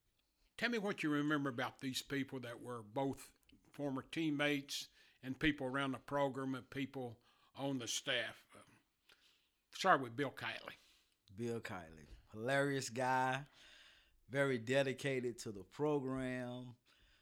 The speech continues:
Speaker 2: uh, someone that you would have to be around and get to know, Mister Wildcat,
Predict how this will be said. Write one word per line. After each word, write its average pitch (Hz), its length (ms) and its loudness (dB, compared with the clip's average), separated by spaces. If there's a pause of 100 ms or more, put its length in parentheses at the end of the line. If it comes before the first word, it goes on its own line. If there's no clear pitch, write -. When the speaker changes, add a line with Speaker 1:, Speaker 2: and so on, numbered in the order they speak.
(460)
Speaker 2:
uh, 110 320 -4
someone 127 760 -2
that 104 300 -6
you 123 80 -4
would 117 140 -4
have 131 200 -4
to 120 80 -6
be 120 140 0
around 117 400 -2
and 107 80 -6
get 110 160 -8
to 120 120 -6
know, 107 160 0
Mister 107 280 -8
Wildcat, 90 540 -12